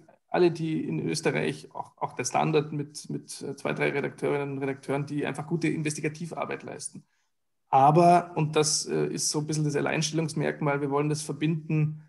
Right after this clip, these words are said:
mit dem Boulevardgedanken. Und zwar nicht mit dem Boulevardgedanken des Voyeurismus, wir hauen einfach mal drauf, äh,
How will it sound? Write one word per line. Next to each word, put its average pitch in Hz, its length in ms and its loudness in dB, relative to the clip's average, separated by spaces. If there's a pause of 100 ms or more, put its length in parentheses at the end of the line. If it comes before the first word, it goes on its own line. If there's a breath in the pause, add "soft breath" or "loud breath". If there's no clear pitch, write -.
(140)
mit 151 200 0
dem 151 260 6
Boulevardgedanken. 139 960 2
Und - 160 -10
zwar 139 180 2
nicht 156 200 0
mit 151 180 0
dem 151 140 2
Boulevardgedanken 147 920 -2
des 143 160 -4
Voyeurismus, 151 680 2
wir 147 120 0
hauen 151 180 0
einfach 147 220 -6
mal 147 180 -2
drauf, 156 640 0
äh, 143 220 -4